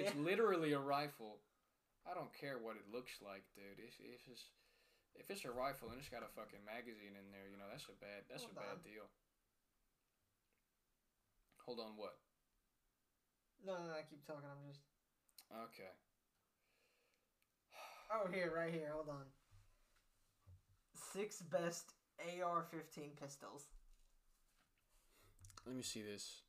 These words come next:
Speaker 1: How does that count as a pistol?
Speaker 2: It's just shorter or something like that. Let me see it. Okay.
Speaker 1: I'm Okay, this middle one,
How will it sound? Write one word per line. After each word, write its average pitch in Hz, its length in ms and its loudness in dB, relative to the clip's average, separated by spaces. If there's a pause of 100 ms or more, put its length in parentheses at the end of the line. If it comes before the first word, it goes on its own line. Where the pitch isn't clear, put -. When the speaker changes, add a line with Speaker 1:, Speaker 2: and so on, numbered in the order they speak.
(300)
Speaker 1:
How 320 180 8
does 381 100 8
that 339 160 8
count 320 220 10
as 254 80 8
a 226 60 12
pistol? 247 560 6 (800)
Speaker 2:
It's 175 200 2
just 170 240 0
shorter 175 340 4
or 151 60 2
something 151 240 -2
like 151 80 -6
that. 147 180 2
Let 160 80 -4
me 175 100 -2
see 185 140 -4
it. 202 200 -2 (1900)
Okay. 156 160 0
Speaker 1:
I'm 196 220 4 (3250)
Okay, 160 240 8
this 220 200 8
middle 185 400 10
one, 247 300 8